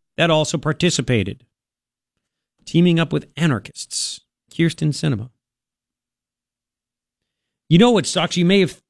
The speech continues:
thought, "I can't vote for Martha McSally. I just can't do it. I don't trust her. I don't blah, blah, blah, blah, blah." This is making you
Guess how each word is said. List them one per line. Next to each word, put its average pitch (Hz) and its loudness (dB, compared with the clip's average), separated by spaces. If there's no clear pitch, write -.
thought, 143 2
"I 139 4
can't 160 2
vote 147 0
for 143 0
Martha 135 2
McSally. 120 0
I 110 0
just 120 -2
can't 117 0
do 107 0
it. 107 -2
I 98 -4
don't 95 -6
trust 190 0
her. 151 2
I 113 2
don't 95 -4
blah, 131 0
blah, 135 2
blah, 185 4
blah, 147 0
blah." 151 2
This 202 2
is 156 0
making 160 4
you 95 -2